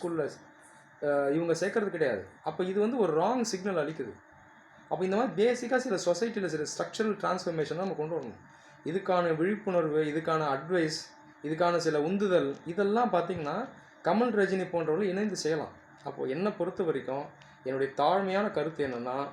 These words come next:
ரஜினி, கமல் இந்த இருவருமே, அஹ், தமிழ்நாட்டுக்கு, அஹ், சமூகத்துக்கு உண்மையான சேவை ஆற்றணும், அரசியல்ல இறங்கி சேவை ஆற்றணும் அப்படின்னு நினைச்சாங்கன்னா, ரெண்டாயிரத்தி இருபத்தொன்னு எலெக்ஷன்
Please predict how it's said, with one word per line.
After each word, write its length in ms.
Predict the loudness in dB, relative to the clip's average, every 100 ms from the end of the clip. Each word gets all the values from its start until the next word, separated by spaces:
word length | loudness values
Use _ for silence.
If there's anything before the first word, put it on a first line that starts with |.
| -10
ரஜினி, 520 | -6 -4 -2 -2 -4
கமல் 320 | -4 -4 -4 -6 -14 -12
இந்த 140 | -8
இருவருமே, 680 | -4 -2 0 -2 -2 -4 -6 -12 -20 -20 -20 -20 -20 -20 -20 -20 -16
அஹ், 440 | -10 -6 -4 -4 -8 -12 -2
தமிழ்நாட்டுக்கு, 960 | 0 2 4 2 0 -2 -2 -2 -4 -14 -20 -18
அஹ், 80 | -16
சமூகத்துக்கு 840 | -8 -4 -2 -2 -2 -6 -4 -4 -4
உண்மையான 400 | -8 -2 0 0
சேவை 400 | 0 2 4 4
ஆற்றணும், 360 | 0 -2 -6 -4
அரசியல்ல 380 | -4 0 -2
இறங்கி 500 | 0 -2 -2 -4 -6 -8 -20 -20 -18
சேவை 380 | 0 2 4
ஆற்றணும் 300 | 4 2 0
அப்படின்னு 340 | -2 -2 -4 -4
நினைச்சாங்கன்னா, 400 | -4 -4 -6 -8 -8 -8
ரெண்டாயிரத்தி 560 | -6 2 4 4 2 -4
இருபத்தொன்னு 840 | 0 0 0 -8 -8 -6 -4 -8 -8
எலெக்ஷன் 500 | -2 -2 -2 -6 -6